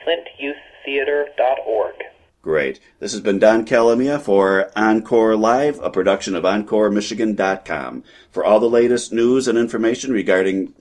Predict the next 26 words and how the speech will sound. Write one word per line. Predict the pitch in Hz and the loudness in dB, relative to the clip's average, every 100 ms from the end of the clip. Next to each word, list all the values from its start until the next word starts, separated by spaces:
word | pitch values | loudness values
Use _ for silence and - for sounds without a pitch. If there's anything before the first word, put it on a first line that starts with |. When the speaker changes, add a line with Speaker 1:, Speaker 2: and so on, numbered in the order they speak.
| _ 98 | _ -6
Speaker 2:
Michigan's | 107 107 107 101 | -4 -2 -4 -4
professional | 95 98 101 95 87 | 0 0 0 -4 -6
theaters, | 127 139 151 147 - - _ | -4 -4 -4 -6 -12 -20 _
log | 78 85 85 | -2 0 0
on | 85 | -2
to | 80 | -4
W | 78 95 95 98 | 0 0 0 2
W | 98 95 98 | 0 2 -2
W | 92 104 127 156 143 | 2 2 2 -2 -2
dot | 92 82 - | -2 -2 -2
encore | 92 101 104 113 110 110 107 | -2 -2 -2 0 0 0 -4
michigan | 78 87 92 98 95 - | -8 -8 -4 -2 -4 -4
dot | - 71 71 - | -4 -4 -4 -8
com. | 71 62 55 57 - - _ _ - | -8 -8 -10 -14 -20 -20 _ _ -8
Have | 65 82 | -6 -2
a | |
great | 110 107 104 | 0 0 2
day, | 127 180 - | 2 2 0
and | 82 85 | -4 -4
we'll | 80 | -6
be | 76 | -8
seeing | 71 92 107 110 | -8 -2 0 2
you | 107 | 2
in | 110 | 0
the | 104 | -2
theater. | 73 62 62 | -6 -8 -12